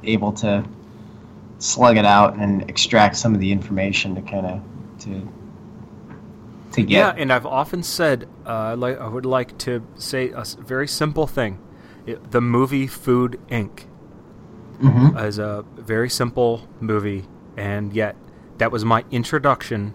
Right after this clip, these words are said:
Speaker 2: to food.
Speaker 1: Mm.
Speaker 2: Was actually that, uh, documentary that by, by today's standards is probably seemingly trite or something. Like,
Speaker 1: Right.
Speaker 2: is there that much even in there?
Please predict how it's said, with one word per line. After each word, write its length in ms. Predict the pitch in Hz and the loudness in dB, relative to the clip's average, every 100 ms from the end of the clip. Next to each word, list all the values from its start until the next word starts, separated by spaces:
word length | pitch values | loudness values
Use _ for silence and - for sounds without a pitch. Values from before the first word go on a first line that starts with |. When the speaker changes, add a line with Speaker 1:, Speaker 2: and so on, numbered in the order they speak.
| - - - | -14 -20 -10
Speaker 2:
to 300 | - 107 98 | -4 -2 -4
food. 460 | - - 104 90 - - - - - - - - - - - | -4 2 2 2 -8 -20 -20 -20 -20 -20 -20 -20 -20 -20 4
Speaker 1:
Mm. 360 | 156 127 - - | 6 6 4 -4
Speaker 2:
Was 140 | 107 | 0
actually 380 | 110 - 123 113 | 0 2 -2 0
that, 280 | 101 101 - - - - - - - - - - - - - - - - - | 0 -2 -6 -16 -20 -20 -20 -20 -20 -20 -20 -20 -20 -20 -20 -20 -20 -20 -10
uh, 220 | - 92 95 - | -6 -6 -6 0
documentary 560 | 110 - 113 107 101 | 2 2 0 2 2
that 280 | 101 113 127 | 0 -2 -2
by, 180 | 120 113 | 0 2
by 360 | 120 - 113 110 | 0 -8 -4 -4
today's 380 | - 120 123 110 | -2 0 0 0
standards 420 | 117 110 104 98 | -2 -2 -4 -6
is 120 | 95 | -10
probably 680 | - - 110 110 104 104 92 - - - - - - - | -10 -6 -4 -2 -2 -2 -4 -12 -20 -20 -20 -20 -20 -16
seemingly 500 | - 120 110 98 92 | -6 -2 -2 -4 -6
trite 480 | - - 110 98 - | -6 0 0 0 -8
or 100 | 101 | -12
something. 480 | - 107 95 98 92 | -6 -6 -6 -10 -8
Like, 220 | 95 98 - - - - - | -8 -10 -14 -20 -20 -16 -6
Speaker 1:
Right. 220 | - 110 | -6 -4
Speaker 2:
is 80 | 101 | -4
there 120 | 101 | -4
that 200 | 113 113 | -4 -4
much 220 | 104 95 | -10 -8
even 220 | 107 98 | -8 -4
in 140 | 104 107 | -4 -4
there? 220 | 107 107 | -4 -6